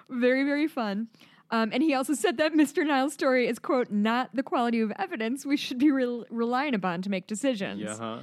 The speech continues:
Speaker 1: So, uh, I did find out, um, that he, m-, m-, given him the greatest benefit of all the benefits of doubt, he misunder-, he deeply misunderstood a story from the Netherlands.
Speaker 2: Okay.
Speaker 1: That what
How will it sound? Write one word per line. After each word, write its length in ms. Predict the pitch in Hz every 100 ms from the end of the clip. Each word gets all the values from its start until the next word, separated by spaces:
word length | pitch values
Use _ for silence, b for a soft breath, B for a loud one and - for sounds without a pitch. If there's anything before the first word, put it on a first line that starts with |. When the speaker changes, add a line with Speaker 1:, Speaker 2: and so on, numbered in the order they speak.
| B B B
Speaker 1:
So, 300 | - 294 285
uh, 40 | - 240 - -
I 140 | 247
did 340 | 208 220 262 285
find 320 | 294 254 214
out, 400 | 202 196 190 -
um, 500 | 196 190 180 180 170
that 460 | 208 190 190 185 - _ _ _
he, 240 | - - 254
m-, 160 | 254 - - _ _ _ _
m-, 420 | 233 247 262 254 - _ b b b b
given 240 | 269 285 349
him 180 | 320
the 60 | 233
greatest 500 | 208 180 202 226 202
benefit 380 | 214 208 214 214
of 160 | 185
all 240 | 190 196 202
the 100 | 202
benefits 400 | 202 202 208 190
of 180 | 180 165
doubt, 400 | 175 170 208 - b b b
he 300 | - 247 226
misunder-, 1040 | 208 208 226 240 - - 233 220 220 220 -
he 220 | 247 277
deeply 460 | 240 311 302 302
misunderstood 760 | 285 233 233 240 220 226 - 214
a 80 | 196
story 460 | - - 190 190 190
from 380 | - 190 185
the 80 | 180
Netherlands. 880 | 180 165 143 117 92 - - - - -
Speaker 2:
Okay. 640 | 127 127 123 107 117 156 -
Speaker 1:
That 240 | 226 233 226
what 120 | 233